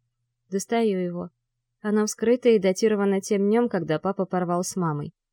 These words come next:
Достаю два листа, что лежат внутри. Это завещание моего деда. Я даже не знала, что он был жив. Отец Джерри скончался в тот же день.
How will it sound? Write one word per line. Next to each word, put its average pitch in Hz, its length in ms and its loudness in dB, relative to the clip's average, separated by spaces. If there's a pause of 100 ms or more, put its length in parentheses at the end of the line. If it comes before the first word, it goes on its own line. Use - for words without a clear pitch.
(460)
Достаю 208 460 0
два 196 220 0
листа, 202 360 -2
что - 200 -8
лежат 151 400 -8
внутри. 147 480 -10 (840)
Это 165 200 -6
завещание 175 760 -4 (920)
моего 190 300 0
деда. 175 440 0 (1080)
Я 202 120 -2
даже 196 220 0
не 220 120 4
знала, 226 260 4
что 294 160 -4
он 294 100 0
был 302 160 2
жив. 196 340 0 (640)
Отец 196 380 -2
Джерри 196 300 2
скончался 214 580 -2
в - 40 -14
тот 247 160 0
же 262 120 0
день. 196 280 -2